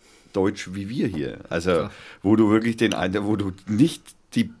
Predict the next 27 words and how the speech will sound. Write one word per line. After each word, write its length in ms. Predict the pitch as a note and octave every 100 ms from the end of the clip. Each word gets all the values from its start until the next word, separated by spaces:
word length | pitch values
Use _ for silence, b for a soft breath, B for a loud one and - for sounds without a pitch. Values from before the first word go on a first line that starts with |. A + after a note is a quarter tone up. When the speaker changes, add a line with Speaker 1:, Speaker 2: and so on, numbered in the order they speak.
| -
Speaker 1:
also 180 | G2 A2
da 100 | G2+
denkst 420 | F#2 A#2+ G3+ -
du 100 | F#2
gar 180 | F2 E2
nicht 160 | E2+
dran, 160 | E2+ F2
dass 160 | F2+
es 140 | F2 -
möglich 520 | G2+ C#3 F#3 A#2+ E2+
ist, 200 | G#2 - B B B
dass 200 | G2+ G2
die 280 | - G2+ - - _ _ _ _ -
jemals 540 | F#2+ C#3 E3 G2+ -
eine 80 | -
andere 260 | G2+ F#2
Sprache 420 | F2+ - G#2 E3 G2
gesprochen 440 | - B1 C2+ C2
haben. 180 | C2 -
Also 220 | D#2+ F#2
ich, 280 | E2+ F#2+ -
ich 220 | F#2+ F#2+
war 160 | F#2 F#2+
selber 500 | - G2+ A#2+ G2 F2
wirklich 340 | A2 A2+ G2+
schwer 320 | - F#2 F#2+ C3
begeistert. 580 | D#2+ C#2+ F#2+ - B1+